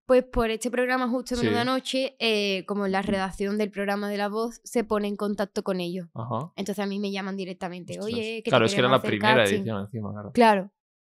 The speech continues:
Speaker 1: Entonces como que llamaron a muchos niños que estábamos en, en Menuda.
Speaker 2: Vale, ¿y os fuisteis para Madrid? ¿Se grababa en Madrid o?
Speaker 1: El programa se grababa
Speaker 2: Sí.
Speaker 1: en Madrid.
Speaker 2: Sí.
Speaker 1: Estaba pensando en que no me acuerdo
Speaker 2: Ah.
Speaker 1: dónde hice los castings.
Speaker 2: Mm.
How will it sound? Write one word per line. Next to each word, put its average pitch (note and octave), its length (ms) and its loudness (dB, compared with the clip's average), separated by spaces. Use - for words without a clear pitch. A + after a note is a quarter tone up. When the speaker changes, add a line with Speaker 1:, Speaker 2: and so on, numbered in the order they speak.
Speaker 1:
Entonces A3 240 -4
como A#3 180 2
que G#3 80 12
llamaron A3 320 2
a A3 60 -2
muchos G#3+ 340 -6
niños G#3+ 320 -4
que A3 80 -6
estábamos F#3 560 -8
en, E3 300 -12
en F#3 180 -6
Menuda. F3 480 -8
Speaker 2:
Vale, G2+ 260 -4
¿y C3 180 4
os A#2 100 2
fuisteis B2+ 320 -4
para A2+ 180 2
Madrid? A2 320 0
¿Se - 180 -10
grababa A#2 240 0
en B2 60 -2
Madrid A#2+ 400 2
o? A2+ 260 -10
Speaker 1:
El B3 440 0
programa A3+ 300 0
se A#3+ 140 -2
grababa A3 200 2
Speaker 2:
Sí. B3+ 40 2
Speaker 1:
en B3 40 2
Madrid. F#3+ 340 0
Speaker 2:
Sí. A2+ 80 -6
Speaker 1:
Estaba G#3 320 4
pensando G#3+ 380 -2
en A#3 100 -4
que G#3 100 -10
no G#3+ 80 -2
me G3+ 80 -4
acuerdo G3+ 280 -4
Speaker 2:
Ah. A3 60 -4
Speaker 1:
dónde G#3 200 -2
hice G3+ 160 -4
los G3+ 140 -4
castings. F3+ 580 -6
Speaker 2:
Mm. A2 160 -6